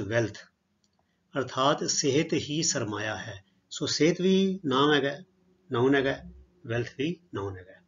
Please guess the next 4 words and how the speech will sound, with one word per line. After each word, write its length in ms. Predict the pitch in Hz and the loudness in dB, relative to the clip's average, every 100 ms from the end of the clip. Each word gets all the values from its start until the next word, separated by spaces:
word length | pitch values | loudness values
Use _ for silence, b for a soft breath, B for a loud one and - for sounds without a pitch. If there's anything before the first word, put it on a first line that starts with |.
| _ b b b b - | _ b b b b -6
Stay 360 | - 190 196 214 214 151 | 2 8 8 8 2 -4
away 200 | 143 175 170 - | -4 -2 -4 -6
from 480 | 135 131 139 151 - _ - 170 | -4 -2 -2 -4 -10 _ -6 -6
intoxicants, 760 | 165 127 - - 123 110 101 | -4 -6 -6 -8 -10 -14 -14